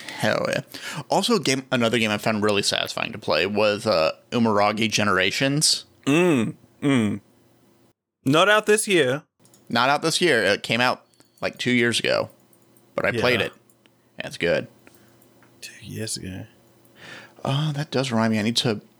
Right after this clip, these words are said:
Speaker 1: re-download some games. I think I'm gonna try Mirror's Edge Catalyst. I want to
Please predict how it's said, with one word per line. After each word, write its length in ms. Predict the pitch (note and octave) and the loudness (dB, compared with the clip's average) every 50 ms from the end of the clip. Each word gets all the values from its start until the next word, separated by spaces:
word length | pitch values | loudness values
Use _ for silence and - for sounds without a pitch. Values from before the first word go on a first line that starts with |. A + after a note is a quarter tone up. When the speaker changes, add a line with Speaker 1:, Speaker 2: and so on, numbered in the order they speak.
| - - - | -20 -10 -6
Speaker 1:
re-download 960 | G2+ G2 - - F#2+ G#2 G#2+ G#2 - - - - G2 G2 G2 F#2 F#2 F2 | -6 -6 -4 -2 0 0 0 0 0 -2 -2 -2 -2 0 0 0 0 0
some 200 | - - - A2 | -2 -4 -4 -4
games. 340 | - F2+ E2+ F2 F#2 G2 - | -2 -2 0 0 -2 -4 -6
I 40 | E2+ | -8
think 200 | - - A2+ B2 | -8 -6 -4 -2
I'm 60 | C#3 | 0
gonna 280 | B2+ A2 G#2+ G2 F#2+ - - - - _ - - _ _ _ - - - - - - - _ - | 0 2 2 2 0 -2 -6 -14 -20 _ -20 -20 _ _ _ -20 -20 -20 -20 -20 -20 -20 _ -18
try 380 | - - - - A#2+ A2 A2+ A#2+ | -12 -10 -6 -2 0 2 2 2
Mirror's 380 | A#2+ A2+ A2 A2 A2 A2 A2+ | 2 4 4 4 2 2 2
Edge 220 | A2+ G#2 G2+ - - | 2 0 0 -2 -4
Catalyst. 720 | - - - - C2+ B1+ G#1 - - - - - - - - - - _ _ _ _ _ - - - | -6 -6 -4 -2 -2 0 0 0 0 0 -2 -2 -2 -4 -6 -12 -20 _ _ _ _ _ -20 -16 -8
I 120 | - - | -4 -4
want 380 | F2+ F#2+ A2 A2 G#2+ G#2 - - | -4 -4 -2 -2 -2 -2 -2 -4
to 180 | - - - A#2+ | -4 -4 -2 0